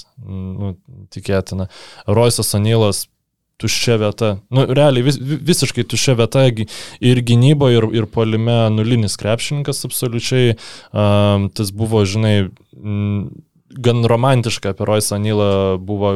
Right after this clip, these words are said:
kalbėt pirmusios sezonus, nes, e, va čia sėkmės istorija, Žalgirio išskautintas krepšininkas, bet dabar, nu, su tokiu žaidimu, tai aš net nežinau, ar jis Žalgiriui kažką, nu, aišku, kad nuveiktų,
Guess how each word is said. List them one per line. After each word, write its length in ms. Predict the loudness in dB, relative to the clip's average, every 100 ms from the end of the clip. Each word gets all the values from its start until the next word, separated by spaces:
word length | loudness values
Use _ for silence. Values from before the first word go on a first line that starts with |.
| -2
kalbėt 400 | -6 -2 -2 -2
pirmusios 480 | -4 -4 -4 -4 -4
sezonus, 460 | -2 0 0 -4 -6
nes, 160 | -6 -6 -4
e, 160 | -4 -6 -20 -20
va 160 | -8 -6
čia 100 | -4
sėkmės 460 | -6 -6 -4 -6 -6
istorija, 460 | -4 0 2 2 0
Žalgirio 480 | -2 -2 -4 -4
išskautintas 500 | -4 -2 -2 -2 -6
krepšininkas, 560 | -2 -2 -2 -6 -6 -6
bet 220 | -4 -2
dabar, 340 | -2 0 0 0 -8 -20 -8
nu, 140 | -2
su 140 | 0 0
tokiu 300 | -2 0 -2
žaidimu, 480 | -2 -2 -2 -2 -2
tai 220 | -2 0 2 2
aš 180 | 0
net 160 | -4 -2
nežinau, 320 | -2 0 0
ar 80 | 0
jis 100 | 0
Žalgiriui 400 | 0 0 -2 -4
kažką, 360 | -6 -6 -2 -2 -2 -10 -20 _ _
nu, 100 | 0
aišku, 240 | 2 2 0
kad 160 | -8
nuveiktų, 460 | -6 -4 -4 -4 -6